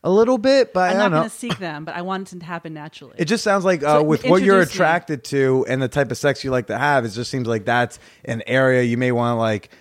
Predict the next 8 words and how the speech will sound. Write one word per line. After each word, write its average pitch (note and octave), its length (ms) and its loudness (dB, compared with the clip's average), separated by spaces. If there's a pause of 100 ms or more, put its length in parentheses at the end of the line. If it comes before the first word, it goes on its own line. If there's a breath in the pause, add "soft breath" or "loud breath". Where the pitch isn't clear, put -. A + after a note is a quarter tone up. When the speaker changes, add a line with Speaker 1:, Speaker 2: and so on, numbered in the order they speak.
(160 soft breath)
Speaker 1:
you B2 100 -8
know, G#2 300 -4 (260)
target B2 340 2
a A#2 60 0
little A#2 260 2
more, A#2+ 520 -2
just G#2+ 240 -8
to G#2+ 240 -4